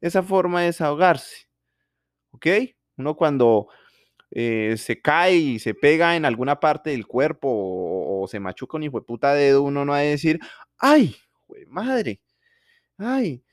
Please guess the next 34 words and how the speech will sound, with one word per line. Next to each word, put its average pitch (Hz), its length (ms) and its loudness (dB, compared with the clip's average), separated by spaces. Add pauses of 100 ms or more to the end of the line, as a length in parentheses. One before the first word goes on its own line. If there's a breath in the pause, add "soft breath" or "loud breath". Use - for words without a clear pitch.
(240)
eh, 107 280 -8
chanfle, 196 680 -4 (340)
eh, 113 320 -6
eh, 117 300 -6
eh, 127 400 -8
eh, - 60 -10
ay, 208 260 -6
me, 120 260 -10
me 135 240 -4
he 175 60 -6
golpeado 202 460 -6
el 202 100 -6
dedito, 175 680 0
ay, 247 160 -4
me 220 80 -4
está 180 220 -8
doliendo, 185 760 -4
ay, 185 160 -2
qué 180 140 -10
pecadito 156 560 -8
yo". 160 200 -4
No, 156 480 -10
no, 320 320 -10
no, 403 480 -12
no, - 120 -20
uno 165 240 -20
no 180 80 -20
dice 175 320 -20
eso, 214 300 -10
uno 139 200 -20
dice, 160 300 -10
"Hijo 143 340 -2
de 107 80 4
puta, 247 640 2